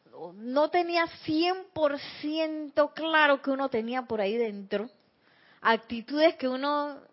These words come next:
a veces las tenía automáticas, de repente te regresan y que, "Nereida, tú eres así". Ay, yala. Y eso puede generar cierto tipo de estrés,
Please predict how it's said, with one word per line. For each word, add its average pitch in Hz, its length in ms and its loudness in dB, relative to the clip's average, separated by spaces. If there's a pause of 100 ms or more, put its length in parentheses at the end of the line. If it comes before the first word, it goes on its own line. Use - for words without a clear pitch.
(400)
a 208 140 2
veces 220 220 0
las 269 200 2
tenía 226 260 -2
automáticas, 262 680 0
de 233 80 4
repente 226 400 0
te 262 160 4
regresan 262 640 4
y 277 60 0
que, 240 140 2
"Nereida, 330 400 6
tú 226 140 0
eres 269 260 8
así". 370 580 -6 (1300)
Ay, 359 320 6
yala. 320 400 6 (280)
Y 233 160 -2
eso 240 220 0
puede 240 220 0
generar 254 560 0 (760)
cierto 214 840 0
tipo 214 480 -6
de 220 80 0
estrés, 202 520 -6